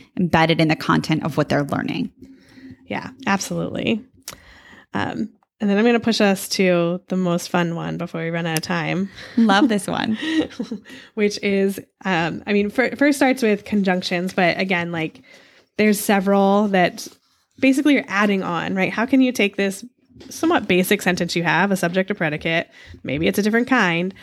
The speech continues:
Speaker 2: but how can you make it more complex, right? And this is where, this is where I got lost in school with, like, the different type, you know, ugh, like, different types of sentences, and I didn't do diagramming sentences, thank goodness, but I can just, this is where people are like, "I don't know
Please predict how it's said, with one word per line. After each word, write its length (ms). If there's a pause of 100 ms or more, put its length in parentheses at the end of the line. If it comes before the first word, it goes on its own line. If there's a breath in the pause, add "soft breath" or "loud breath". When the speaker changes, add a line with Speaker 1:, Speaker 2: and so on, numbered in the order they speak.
(160 loud breath)
Speaker 2:
but 80
how 140
can 160
you 100
make 180
it 100
more 360
complex, 560
right? 340 (120)
And 100
this 140
is 120
where, 320 (200)
this 120
is 120
where 100
I 80
got 240
lost 420
in 140
school 380
with, 160
like, 320 (720 soft breath)
the 60
different 320
type, 200
you 120
know, 260
ugh, 120 (360 loud breath)
like, 280 (140)
different 280
types 200
of 80
sentences, 840
and 200 (280)
I 100
didn't 220
do 120
diagramming 480
sentences, 460
thank 180
goodness, 380
but 140
I 80
can 120
just, 200
this 160
is 100
where 80
people 220
are 40
like, 140
"I 240
don't 180
know 380